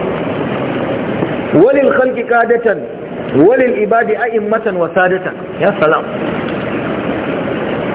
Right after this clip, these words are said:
Qada. Jagorori. Malamai su ne jagororin al'umma. Gabayi kuma su ne shugabanni, a'imma, jam'u imam.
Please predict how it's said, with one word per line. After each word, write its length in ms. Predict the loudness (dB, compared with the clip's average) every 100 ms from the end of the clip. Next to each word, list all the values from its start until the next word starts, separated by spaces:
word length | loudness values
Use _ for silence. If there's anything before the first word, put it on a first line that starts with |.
| -4 -4 -4 2
Qada. 420 | 4 4 4 2 0 -6 -6 -4 -4 -6 -6 -6 -6 -6 -4 -4 -4 -4 -4 -4 -4 -4 -6 -4 -4 -2 2
Jagorori. 680 | 4 4 4 6 4 2 -2 -4 -4 -4 -4 -2 -4 -4 -4 -4 -4 -4 -4 -4 -2
Malamai 560 | 2 4 6 4 4 2
su 120 | 0 2
ne 160 | 2
jagororin 680 | 2 2 4 4 4 2 0
al'umma. 420 | -4 -4 -2 -2 -2 -6 -10 -8 -6 -4 -4 -4 -6 -6 -4 -4 -4 -4 0
Gabayi 500 | 4 6 6 4 2
kuma 240 | 2 2 2
su 120 | 2
ne 180 | 2 2
shugabanni, 680 | 2 2 2 0 -2 0 -2
a'imma, 640 | -2 -2 0 2 2 2 0 -4 -10 -2
jam'u 320 | 2 4 4 2
imam. 440 | 4 4 2 0